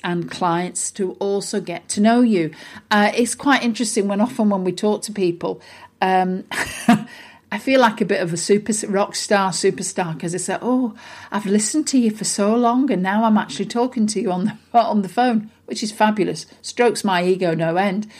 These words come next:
However, all I'm doing is I'm sitting here in the office with my Rode Podcaster in front of me and a few notes of the key things that I want to say, um, to actually add some value.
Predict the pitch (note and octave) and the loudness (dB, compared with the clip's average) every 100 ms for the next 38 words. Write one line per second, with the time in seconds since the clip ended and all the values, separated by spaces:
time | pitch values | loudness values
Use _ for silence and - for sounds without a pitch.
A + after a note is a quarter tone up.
0 | - - A3+ B3+ C4+ F#3 - - _ - | -18 -2 2 2 2 0 -4 -18 _ 2
1 | C4+ C#4+ C4+ A#3+ C4 C4+ F#3 F3 F#3 F3+ | 4 4 2 2 2 0 0 -4 -8 -6
2 | F#3 - C4+ C4 B3+ A3+ G#3 E3+ F3+ E3 | -6 -2 0 0 -2 -2 -2 -2 -6 -12
3 | _ _ - A#3 B3+ B3+ G#3+ D#3+ - D#3 | _ _ 0 4 6 6 4 2 -4 -6
4 | - - - - G3 G3+ G3 F#3+ F#3 A3 | -6 -8 -14 -2 2 2 2 0 4 4
5 | A#3 - G3+ G3+ - D#3+ D#3 - D#3 - | 4 0 -4 -4 -6 -6 -6 -6 -6 -6
6 | D#3 F3 D#3+ E3 D#3 D3 D#3+ D#3 - A3+ | -6 -4 -4 -6 -6 -6 -8 -10 0 4
7 | A3+ G#3 E3+ E3 - F#3+ - F3 E3+ E3 | 6 6 4 0 -4 -6 -2 -2 0 -4
8 | D#3+ - D#3+ D#3+ D#3 - - F#3 E3+ D3+ | -2 -2 -2 -4 -6 -6 0 2 2 0
9 | D#3+ D#3+ - - - - F3 F3 F3+ - | -2 -6 -14 -16 -12 -4 0 0 -2 0
10 | G3+ - - F#3+ F#3 - E3 D#3 E3+ F#3 | 2 2 2 2 2 0 -2 2 2 2
11 | F3+ D3+ - | 0 -2 -4